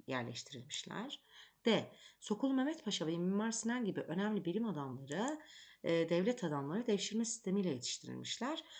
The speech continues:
Arkadaşlar yetiştirilmiş olabilirler. Biz bunu biliyor olabiliriz. Ancak soruda, e, paragrafta böyle bir şeyden bahsetmediği için cevabımız D şıkkı olacak diyoruz.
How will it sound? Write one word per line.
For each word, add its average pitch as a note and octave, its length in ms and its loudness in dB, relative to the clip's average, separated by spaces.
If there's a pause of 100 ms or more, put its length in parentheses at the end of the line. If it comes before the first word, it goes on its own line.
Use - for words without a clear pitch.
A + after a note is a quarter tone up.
(240)
Arkadaşlar F3+ 800 -2 (260)
yetiştirilmiş F#3 600 0 (100)
olabilirler. D3 760 -2
Biz F3 220 0
bunu D#3+ 180 -2
biliyor C#3+ 280 0
olabiliriz. C3+ 680 -2 (440)
Ancak F#3 480 0
soruda, E3+ 680 -2 (180)
e, C#3 300 -2
paragrafta D#3+ 760 0
böyle E3 260 4
bir C3 60 0
şeyden C3 420 -4
bahsetmediği C#3 600 -6
için B3 300 -2 (280)
cevabımız D3+ 800 -2 (180)
D D#3+ 160 0
şıkkı - 360 -4
olacak C#3 380 -6
diyoruz. - 460 -12